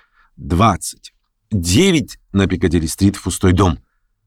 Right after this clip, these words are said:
Номер последнего Смолис не запомнил, но подробно описал здание. Смолис добавил, что перевозка ящиков была поручена ему высоким худым мужчиной с белой бородой и красноватыми глазами.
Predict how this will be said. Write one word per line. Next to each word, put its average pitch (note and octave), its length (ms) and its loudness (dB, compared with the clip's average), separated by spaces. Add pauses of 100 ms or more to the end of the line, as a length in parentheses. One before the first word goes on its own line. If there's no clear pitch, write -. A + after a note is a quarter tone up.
(180)
Номер C3 380 2
последнего C3+ 540 2
Смолис C3+ 680 2
не A2 140 0
запомнил, A2 580 2
но G2+ 140 2
подробно G2+ 380 0
описал G2+ 320 -4
здание. F2+ 440 -2 (440)
Смолис E3 340 0
добавил, A2+ 400 0
что - 240 -4
перевозка A2+ 460 2
ящиков A#2 480 0
была G2+ 180 2
поручена G#2 400 0
ему G2+ 240 4
высоким G2+ 480 0
худым A2 300 4
мужчиной A#2 640 4
с G2 160 -2
белой A2 380 2
бородой A2 480 4
и - 40 2
красноватыми A2+ 720 2
глазами. G#2+ 560 0